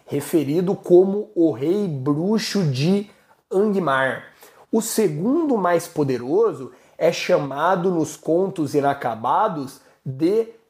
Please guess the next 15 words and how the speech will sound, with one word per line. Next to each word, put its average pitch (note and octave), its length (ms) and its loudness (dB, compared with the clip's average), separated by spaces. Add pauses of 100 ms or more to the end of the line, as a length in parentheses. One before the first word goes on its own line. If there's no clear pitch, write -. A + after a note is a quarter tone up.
(160)
Kramul, F3+ 840 -2 (400)
o G#3 320 0 (140)
Oriental E3 840 0
Negro. C#3+ 680 -2 (400)
O D#3+ 100 -4
que A3+ 160 0
se A3 160 -2
sabe C#3+ 720 -2 (240)
é C#3 100 2
que C#3+ 200 -6 (260)
três A#3+ 840 2
dentre D3+ 960 -2
os B2+ 280 -2
nove F#3+ 720 -2
eram E3+ 520 2